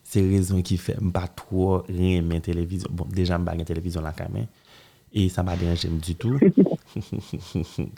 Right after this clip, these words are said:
Men, e, frè m yo ka, pandan tan, yo, yo plis gade film, mwen menm pa twò ba sa yo, se lè m vin gran moun kòmanse ap gade kèk film. Bon, gen de film kilt ke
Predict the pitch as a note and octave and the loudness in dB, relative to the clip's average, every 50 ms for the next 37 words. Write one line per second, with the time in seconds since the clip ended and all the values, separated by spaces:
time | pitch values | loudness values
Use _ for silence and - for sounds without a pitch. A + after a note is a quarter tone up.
0 | - - - - - - - - - _ _ - - G2 G2 G2+ A#2 B2+ C3+ C#3+ | -20 -20 -20 -20 -20 -20 -20 -20 -20 _ _ -4 0 2 4 6 8 8 8 6
1 | D#3 D3 - - G#2+ A2+ G#2+ G#2+ G#2 G#2 G#2 G2+ G2+ G2+ G2+ G2+ G#2 - - _ | 4 2 2 4 4 6 6 8 6 6 6 6 4 4 4 2 0 -2 -6 _
2 | - - - - A#2+ A#2 A2+ A2+ A2+ A#2 A#2 A#2 A#2 - A2+ G#2+ G2 F#2+ A2 - | -14 -10 -4 0 2 4 4 4 4 4 4 2 2 0 -2 -2 -2 -2 -2 -2
3 | - - - - B2 B2 B2+ C3+ C3+ B2+ C3+ - - A2 A#2 A#2+ A#2 A2 G#2 - | -2 -2 0 4 4 6 6 6 4 4 2 0 2 4 4 6 6 4 2 0
4 | - B2 A#2+ A#2+ A#2 - - G#2 G2 G2 G#2 G2+ F#2+ F#2 F#2 F2+ F2 F2+ - - | -2 0 2 2 2 2 2 2 2 2 4 2 4 4 4 2 2 0 -2 -6
5 | - - F2 F2 F2+ F2+ F#2+ F#2+ F#2 F#2 - - - F2+ F2+ F2+ F2+ F2+ F2+ E2+ | -4 -2 0 2 2 2 2 2 0 -2 -2 -4 -2 0 2 2 2 2 0 0
6 | E2+ E2+ - - - F2+ E2 D#2+ D#2 D2+ D#2+ E2 - F2+ E2 E2 F2 F#2 G2 - | -2 -4 -6 -8 -6 -4 -2 -2 -2 -2 -4 -6 -6 -6 -4 -2 -2 -2 -4 -2
7 | - - - E2+ F#2 G2 F#2 G#2 F#2+ F#2+ F2 G2 G2 G2 F#2+ G2+ G2+ G2+ G2+ G2+ | 0 2 4 4 4 4 4 4 2 2 2 0 2 2 2 4 4 4 2 2
8 | G2 G#2 G2 F2+ F2+ - F#2+ F2+ E2+ F2 E2+ F2 F2 F2 - - - _ _ - | 2 2 2 2 2 0 -2 -2 -2 -2 -4 -4 -6 -8 -12 -18 -20 _ _ -4
9 | - G2+ F2+ - - - - F#2 F#2 F#2+ F2+ F2+ E2 - - F#2+ G#2 A2 B2+ B2+ | -2 0 0 -2 -4 -4 -2 0 0 0 0 -2 -2 0 2 4 4 4 4 2
10 | - - - G#2+ G2 F#2 F2+ - - A#2+ A#2 A#2 A2+ - - _ _ _ _ _ | 0 0 0 0 2 0 0 -2 0 2 2 2 2 -2 -8 _ _ _ _ _
11 | _ _ _ - - G#2 | _ _ _ -2 2 4